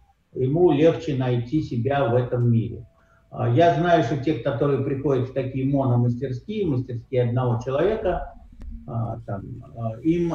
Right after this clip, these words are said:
гораздо сложнее, и они медленнее растут.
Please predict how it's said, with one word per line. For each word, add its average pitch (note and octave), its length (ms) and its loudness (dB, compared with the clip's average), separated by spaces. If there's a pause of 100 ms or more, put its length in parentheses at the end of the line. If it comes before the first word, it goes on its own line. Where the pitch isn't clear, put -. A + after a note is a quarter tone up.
(140)
гораздо C#3 340 2
сложнее, D3 840 0
и C3 100 0
они D3 480 0 (100)
медленнее C3 520 0
растут. A#2+ 380 -2